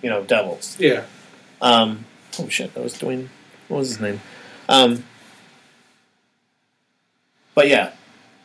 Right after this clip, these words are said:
Speaker 1: I forgot where I was going with that. Sorry. Oh no, Wayne Gretzky was playing for Toronto, and I was like, "Wait, Wayne Gretzky never played for Toronto. He played for Edmonton,
Speaker 2: Yeah.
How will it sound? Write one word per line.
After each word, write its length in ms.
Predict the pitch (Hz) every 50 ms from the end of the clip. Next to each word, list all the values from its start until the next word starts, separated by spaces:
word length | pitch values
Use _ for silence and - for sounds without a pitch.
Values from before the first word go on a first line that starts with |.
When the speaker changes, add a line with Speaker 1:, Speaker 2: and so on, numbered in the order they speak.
| _ _ _ -
Speaker 1:
I 140 | 117 123 117
forgot 220 | - - 127 113
where 80 | 113 110
I 40 | 107
was 80 | 104
going 160 | 110 104 101
with 100 | 95 92
that. 140 | 95 - -
Sorry. 200 | - 110 101 92 - -
Oh 140 | 143 156 151
no, 100 | 143 139
Wayne 220 | 135 160 170 160
Gretzky 260 | - 160 - - 151
was 120 | 143 139 139
playing 200 | - 156 147 139
for 100 | - -
Toronto, 440 | - - 190 220 185 - 82 - - _ _ _
and 80 | - 139
I 40 | 147
was 100 | 139 143
like, 240 | 143 135 139 - - _ -
"Wait, 200 | 226 190 135 120
Wayne 200 | 156 190 208 202
Gretzky 320 | 208 208 208 - 180 156
never 240 | 143 147 151 151 135
played 340 | - - 143 143 143 139 139
for 240 | - 131 123 123
Toronto. 460 | 123 - - 131 131 135 110 92 80 78 - - - -
He 60 | 127
played 240 | 127 - 123 120 120
for 420 | - 123 117 117 113 113 110 107 - -
Edmonton, 580 | - 123 127 131 135 131 - 147 151 170 185 185 - - _ -
Speaker 2:
Yeah. 240 | - 147 131 120 -